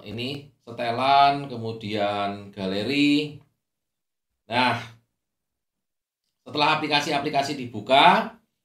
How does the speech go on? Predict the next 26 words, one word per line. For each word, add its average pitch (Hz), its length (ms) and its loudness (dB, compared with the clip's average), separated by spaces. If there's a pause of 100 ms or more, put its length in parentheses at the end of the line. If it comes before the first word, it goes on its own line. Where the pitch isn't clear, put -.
(440)
ketuk 214 400 -2
tombol 139 720 4 (320)
Recent 151 320 -4
App 139 320 0
atau 131 240 -4
aplikasi 127 480 -6
terkini, 127 800 -8
tombol 113 320 0
yang 107 160 -2
bentuknya 110 400 -8
kotak. 127 520 -4 (1500)
Kemudian 175 240 2
aplikasi 196 560 2
yang 160 160 0
hendak 143 240 0
diletakkan 139 800 0
di 131 80 -8
bagian 117 320 -4
atas, 139 880 0 (560)
ini 180 160 -4
kita 170 240 2
pencet 160 400 0
ikonnya 151 480 -2
ya. 123 400 0 (160)
Ikonnya 123 400 -10
kita 120 160 -4